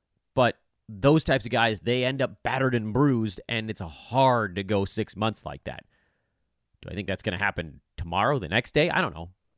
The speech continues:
The hell do I know? We're just sort of trying to read the, the ebb and flow of the long season. So hold for now, keep an eye on it, but no adjustments there.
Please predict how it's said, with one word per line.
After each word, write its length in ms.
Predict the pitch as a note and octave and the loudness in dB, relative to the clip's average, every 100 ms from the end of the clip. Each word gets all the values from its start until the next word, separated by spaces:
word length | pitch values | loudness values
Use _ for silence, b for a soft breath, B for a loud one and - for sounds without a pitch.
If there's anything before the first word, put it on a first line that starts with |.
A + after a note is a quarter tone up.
| _ | _
The 100 | C#3 | 0
hell 140 | C#3+ D3 | 4 4
do 100 | C#3+ | 2
I 120 | D#3 | 0
know? 200 | F2 - _ _ _ _ _ _ | -4 -14 _ _ _ _ _ _
We're 60 | - | -8
just 160 | D3 - | -6 -2
sort 120 | D3+ | -2
of 80 | A2+ | 0
trying 200 | D3 B2+ | 0 2
to 60 | |
read 380 | G2 C#3 D3+ A2+ | 0 -2 -2 0
the, 200 | B2 G#2 D2+ - | 0 0 -6 -2
the 220 | G#2 F#2 D2+ _ _ _ - | -2 -2 -8 _ _ _ -2
ebb 200 | D#3 C#3 | 0 0
and 120 | B2+ | -2
flow 340 | - C#3+ A#2 | 0 0 2
of 100 | F2 | -2
the 80 | F#2 | -2
long 280 | G#2 A#2 A2 | 0 0 -2
season. 460 | - B2 F#2 - | -6 -8 -8 -12
So 180 | - F#2+ | -4 -4
hold 280 | F#2+ A3+ G#3+ | 6 6 6
for 120 | G3 | 2
now, 300 | F#3 D3 D3+ | 2 4 2
keep 220 | D3+ F3 | 2 -2
an 80 | F#3+ | 0
eye 200 | C#3 A#2+ | 2 2
on 180 | A2+ G#2+ | 2 0
it, 120 | D3 _ - b b b b _ | -2 _ -20 b b b b _
but 260 | G#2+ G#2 - | -2 -2 0
no 180 | B2+ | 2
adjustments 480 | C#3 B2 B2 A#2+ A2 | 2 2 0 0 -6
there. 320 | - F#2 F#2 | -2 0 0